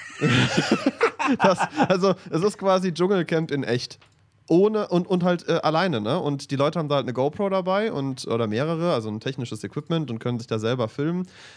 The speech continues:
Sind alles irgendwo YouTuber und alle auch untereinander befreundet. Naja, auf jeden Fall hat mich das inspiriert, auch wieder mehr Videos von Fritz Meinecke anzuschauen. Und ich find halt einfach sein Mindset so genial. Also sein Mindset, wie er an die Sachen rangeht, wie er das sieht,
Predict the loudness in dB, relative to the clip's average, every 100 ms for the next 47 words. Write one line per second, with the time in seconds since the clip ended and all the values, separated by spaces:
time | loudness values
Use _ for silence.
0 | -10 -2 -2 0 0 0 -2 -2 -2 0
1 | 0 0 -2 -2 0 2 2 2 0 -4
2 | -2 0 0 0 -2 -2 -2 -4 -2 -2
3 | -2 -4 -8 -20 -20 -20 -20 -20 -20 _
4 | 0 2 2 2 -2 0 0 -2 -2 -2
5 | -4 -4 0 0 0 0 0 2 2 2
6 | 0 0 -2 0 -2 -4 -4 -4 -2 -2
7 | -2 -4 -6 -8 -4 -2 -2 -2 -2 -2
8 | -4 -12 _ _ -4 -2 0 0 0 -4
9 | -2 -2 0 0 2 2 0 -2 -4 -6
10 | -6 -6 -6 -6 -6 -8 -12 _ -4 0
11 | 2 2 2 2 0 -2 -2 0 0 2
12 | -2 0 0 0 -2 0 0 -2 -2 -2
13 | -6 -2 0 0 -4 -8 -6 -6 -8